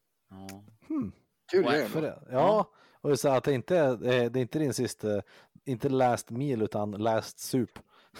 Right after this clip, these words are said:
Speaker 3: Ja,
Speaker 1: Mm.
Speaker 3: last soup, liksom. Ja.
Speaker 2: Fan, skönt.
Speaker 1: Ja.
Speaker 3: Ehm, ja, men det, ja, det var lite spännande. Så det blir, eh, vad, vad sa du då, Peter? Det var Dragon Blood, sa du?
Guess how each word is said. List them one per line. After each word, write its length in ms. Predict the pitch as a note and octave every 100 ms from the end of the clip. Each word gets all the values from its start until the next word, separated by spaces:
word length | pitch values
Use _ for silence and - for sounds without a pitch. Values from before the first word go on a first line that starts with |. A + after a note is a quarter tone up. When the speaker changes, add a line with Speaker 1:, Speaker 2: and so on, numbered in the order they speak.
| -
Speaker 3:
Ja, 60 |
Speaker 1:
Mm. 120 | C3+ D3
Speaker 3:
last 280 | C3+ B2 -
soup, 400 | - A2 - -
liksom. 300 | - - - _ _ -
Ja. 220 | C#2 -
Speaker 2:
Fan, 100 | -
skönt. 500 | - - - - _ _ _ _ _ _ _ - - - _ _
Speaker 1:
Ja. 180 | D#2+ - _ - _ _ _ _ _ _ _ _
Speaker 3:
Ehm, 600 | B2 B2+ B2+ B2 B2 A#2+ - _
ja, 160 | - D3+
men 120 | G#3+
det, 140 | A#3+ -
ja, 140 | E3
det 60 | A3+
var 60 | C4+
lite 160 | F3+
spännande. 220 | C3+ B2+ A#2
Så 240 | F#3 E3+ - _ _ _
det 100 | D#3
blir, 280 | D#3 D#3 C#3+
eh, 220 | C#3 C3+ - _
vad, 140 | D3+ -
vad 140 | E3+
sa 140 | - C3
du 100 | A#2+
då, 100 | -
Peter? 220 | G#2+ A#2+
Det 60 |
var 220 | C3 C3 -
Dragon 480 | C3+ F3+ A#2 G#2 F#2+
Blood, 200 | F2+ -
sa 100 |
du? 60 | -